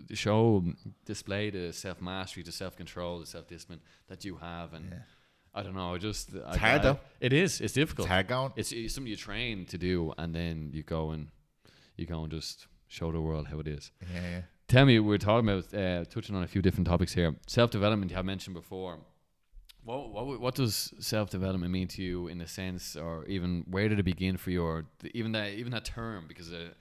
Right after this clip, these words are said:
Speaker 1: it's a very common term nowadays, but do you remember originally when you first heard it, or?
Speaker 2: Um, probably on podcasts, I would
Speaker 1: Yeah,
Speaker 2: say.
Speaker 1: podcasts,
Speaker 2: Yeah,
Speaker 1: yeah. I
Speaker 2: um,
Speaker 1: mean, podca-, uh,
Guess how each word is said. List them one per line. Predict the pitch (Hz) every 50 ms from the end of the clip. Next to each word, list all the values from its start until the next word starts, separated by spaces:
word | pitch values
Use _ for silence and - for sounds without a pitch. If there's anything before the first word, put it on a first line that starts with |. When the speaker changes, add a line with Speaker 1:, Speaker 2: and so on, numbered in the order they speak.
| - - _ _ _
Speaker 1:
it's | - 98
a |
very | 110 120 120
common | - - 113 120 123 117 104
term | - 101 101 95 92
nowadays, | 90 90 92 90 87 85 82 78 -
but | 82 76
do | 104
you | 107 110
remember | 110 107 107 107 107 98
originally | 92 92 98 98 90 95 92
when | 90 90
you | 90 87
first | - - 95 90 87 -
heard | 95 92 92 92 90
it, | 85
or? | 73 82 85 85 82 78 - - - - _ _ - _ _ _ _ - - _ _ _ _ _ _ _ _ _ _ _ - 95
Speaker 2:
Um, | 104 101 101 101 104 104 104 101 101 104 101 101 101 101 98 - - - _ _ _ _ _ -
probably | - - - 143 151 151 151 127 117 113 110 104 92
on | 87 101 92
podcasts, | 85 - 101 98 95 90 - 95 92 92 98 - - - 101
I | 98
would | 113 113
Speaker 1:
Yeah, | 101
Speaker 2:
say. | 85 92 101
Speaker 1:
podcasts, | 101 101 104
Speaker 2:
Yeah, | 107 107 107 107 101 98
Speaker 1:
yeah. | 98 92 104 98 98
I |
Speaker 2:
um, | 98 151
Speaker 1:
mean, | 151 139
podca-, | 123 120 156 180 - 165 82
uh, | 104 117 98 101